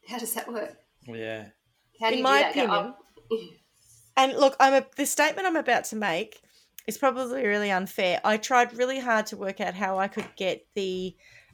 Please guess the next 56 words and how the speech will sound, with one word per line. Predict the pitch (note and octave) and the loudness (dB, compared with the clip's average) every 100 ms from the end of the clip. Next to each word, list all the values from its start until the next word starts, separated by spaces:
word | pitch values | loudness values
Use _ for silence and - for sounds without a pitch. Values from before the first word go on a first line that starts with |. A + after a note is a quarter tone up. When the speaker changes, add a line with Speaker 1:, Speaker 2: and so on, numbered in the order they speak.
| - | -2
Speaker 3:
uh, | F#3+ F3 | 0 0
transcripts | - G#3 G#3+ G#3 G#3 - | 0 0 0 -4 -8 -8
of | F#3 | -10
the | F3 | -10
case | - F3 B2 - - | -4 -2 -2 -6 -10
so | - G3+ | -8 -6
that | F#3 | -2
I | E3+ | -2
could | F3 F3+ | -2 -6
actually | C3+ - F3 | -6 -8 -8
read | D#3 G3 F#3 E3+ F3 _ _ _ _ _ _ - | -4 -4 -4 -6 -14 _ _ _ _ _ _ -8
how | G3 F#3 | -4 -2
the | |
case | F3 F#3 F3+ F#3+ | -2 -4 -4 -6
went | E3+ - | -8 -6
down, | D3+ B2+ G#3 - _ _ | -8 -6 -10 -18 _ _
but | G3+ | -2
I | D#3+ | -2
can't. | - C#3+ D3 F#3 _ _ | -2 -4 -6 -10 _ _
Well, | A3+ G3+ | 4 6
I | F#3+ | 6
can, | G#3+ E3 D#3 | 2 0 0
but | F3+ | -2
it'll | F3 | -4
probably | F3 G#3+ E3+ | -4 -2 0
show | E3 E3+ | 2 0
up | E3 | 0
in | F3 | -6
six | F3 - | -8 -6
months' | D#3+ - | -8 -4
time | E3+ D3 | -4 -4
and | D3+ | -4
I've | D3 | -4
forgotten | D#3 - D3+ | -4 -6 -6
this | D#3 - | -6 -6
case | E3 D#3 | -8 -8
by | D3 | -10
then. | C3 F3 _ _ - | -12 -14 _ _ -14
From | - B3 | -4 0
all | C4 | 2
the | D#4+ | 2
reporting, | C4 A#3 - C4+ D4 D#4+ C4+ G3 | 0 0 0 2 2 0 -4 -4
though, | D#3 F2+ C3+ A#3 C#4 _ _ _ | -4 -4 -4 -6 -10 _ _ _
it | A3 A3 | -2 2
would | A3+ | 2
appear | A3 B3+ A#3+ | 2 2 2
that | A3 G#3+ | 2 0
the | F#3+ | -4
defense | G3 - F#3 F3 | -6 -4 -6 -6
did | - F3 | -8 -4
a | F#3 | -2
lackluster | F3 F3 F3 E3+ - F3+ | -2 -4 -4 -4 -4 -8
job | E3+ D#3+ D#3+ | -4 -4 -4
at | - | -8
defending | F3 E3 E3+ E3+ | -6 -4 -4 -6
her. | F3 D#3 G2 | -6 -8 -12